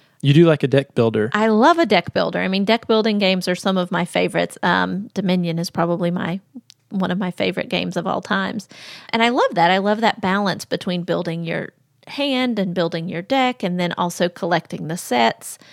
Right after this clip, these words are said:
Speaker 2: And, you know, you don't wanna take too long to build your hand or you'll miss out on obtaining points. And I just like that balance in this game. I think it's, it's well balanced.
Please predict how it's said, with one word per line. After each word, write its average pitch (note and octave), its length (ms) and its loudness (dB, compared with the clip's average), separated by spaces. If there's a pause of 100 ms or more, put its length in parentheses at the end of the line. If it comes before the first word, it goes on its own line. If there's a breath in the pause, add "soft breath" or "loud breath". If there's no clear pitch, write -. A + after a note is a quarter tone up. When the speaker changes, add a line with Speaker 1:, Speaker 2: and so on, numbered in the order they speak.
(240 loud breath)
Speaker 2:
And, A3+ 340 -2
you A#3 80 0
know, G3 240 0 (560)
you G#3 120 -6
don't A3 140 0
wanna G3+ 160 0
take - 340 -4
too E4+ 240 -4
long B3+ 340 -2
to A#3 80 -4
build E3+ 260 -2
your E3 100 -4
hand A#3+ 480 0
or F3 100 2
you'll D#3+ 180 -4
miss E3+ 240 -4
out - 160 -2
on E3+ 100 -4
obtaining F#3+ 480 -4
points. - 520 -8 (380 loud breath)
And A#3 120 2
I A#3+ 40 2
just A#3 140 -4
like B3+ 200 -2
that - 220 -6
balance G3 500 -2
in C4 100 -6
this C4+ 180 -6
game. C4+ 340 -4
I G3+ 80 0
think G3 260 -6
it's, - 400 -6 (140)
it's - 320 -8
well F#3 360 0
balanced. F3+ 720 -8